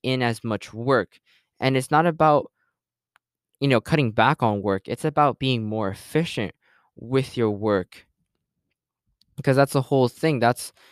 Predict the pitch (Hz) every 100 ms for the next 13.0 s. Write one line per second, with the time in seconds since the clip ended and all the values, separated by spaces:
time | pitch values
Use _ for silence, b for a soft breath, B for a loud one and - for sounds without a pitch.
0 | b b b - - - _ _ 123 123
1 | 107 123 131 131 127 131 147 127 101 127
2 | - 117 120 117 110 - 113 - 170 147
3 | - _ _ _ _ _ 135 135 - 131
4 | 127 120 - _ _ - 131 156 170 170
5 | 147 143 123 123 117 110 107 110 - _
6 | _ _ _ - 117 113 110 107 110 -
7 | b b b b _ _ _ _ _ _
8 | 113 - 107 98 - 98 - - - _
9 | 110 - - 135 139 143 135 - 131 123
10 | 123 110 104 104 101 107 104 123 - _
11 | b b b b b _ _ _ _ _
12 | _ _ _ _ _ _ - 107 98